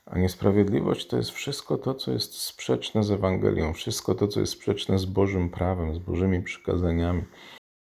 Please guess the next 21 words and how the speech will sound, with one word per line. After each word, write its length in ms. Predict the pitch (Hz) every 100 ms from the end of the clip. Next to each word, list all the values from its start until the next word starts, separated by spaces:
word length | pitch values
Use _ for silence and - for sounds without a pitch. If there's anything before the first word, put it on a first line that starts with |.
| _
Dlatego 380 | 92 92 92 90
jest 180 | 95 -
jakąś 580 | 92 - 92 92 - -
dramatyczną, 800 | 90 92 98 92 107 - - 101
tragiczną 760 | 95 90 101 113 - 113 110 107 - - _ _ - - 208 - 101 _ _
nierozumnością, 1200 | 92 95 98 95 92 92 107 127 - - 80 78 90
żeby 220 | 90 82
nie 100 | 87
powiedzieć 360 | 87 90 87 -
wprost 300 | - 107 95
głupotą, 640 | 87 92 - 131 135 87 85 - - _ _ _
nie 140 | 95
zastanawiać 720 | 101 104 - 101 120 123 90 -
się 160 | 90
nad 300 | 85 92 -
tym, 180 | - 87
czy 160 | - 92
moje 320 | 87 107 107
życie 300 | 104 107 98
jest 140 | 95
zgodne, 580 | 92 98 101 92 92 92